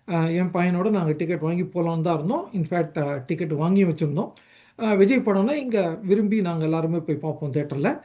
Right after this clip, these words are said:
அஹ், அதனால, அஹ், விஜய் படத்துக்குன்ற ஒரு, ஒரு ஃபேன் ஃபாலோயிங் இருக்கு. அந்த படம் ஒரு ஹிட் ஆயிருக்கும். ஆனா,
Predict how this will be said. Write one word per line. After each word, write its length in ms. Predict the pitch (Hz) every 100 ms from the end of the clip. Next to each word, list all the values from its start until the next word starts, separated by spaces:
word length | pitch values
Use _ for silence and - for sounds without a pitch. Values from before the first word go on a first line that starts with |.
| _ _ _ _ _
அஹ், 260 | - 208 208
அதனால, 680 | 202 220 254 294 277 226 - _ _ _ 202
அஹ், 420 | 190 175 160 165 - _
விஜய் 360 | 214 208 339 370
படத்துக்குன்ற 460 | 320 233 240 370 427 427
ஒரு, 480 | 240 233 196 196 - _ -
ஒரு 360 | 196 196 180
ஃபேன் 200 | 208 220 208
ஃபாலோயிங் 280 | 214 202 185
இருக்கு. 400 | 185 339 453 -
அந்த 200 | 214 202
படம் 260 | 208 226
ஒரு 140 | 196 170
ஹிட் 260 | 160 185
ஆயிருக்கும். 360 | 185 147 131 262 _ _ _
ஆனா, 480 | - 185 185 277 -